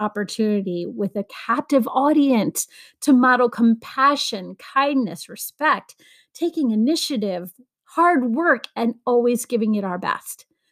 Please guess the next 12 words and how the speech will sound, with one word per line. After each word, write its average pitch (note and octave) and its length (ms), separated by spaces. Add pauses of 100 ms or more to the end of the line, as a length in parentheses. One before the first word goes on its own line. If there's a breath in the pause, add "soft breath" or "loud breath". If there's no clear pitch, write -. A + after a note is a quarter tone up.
(140)
We A3+ 80
should A3 180
never, G3+ 640
ever F#3+ 240
squander F3+ 880
that F#3 160
opportunity. F3+ 880 (720)
There's C4 200
truly D4 420
no A#3 420
better G#3+ 320
profession. - 720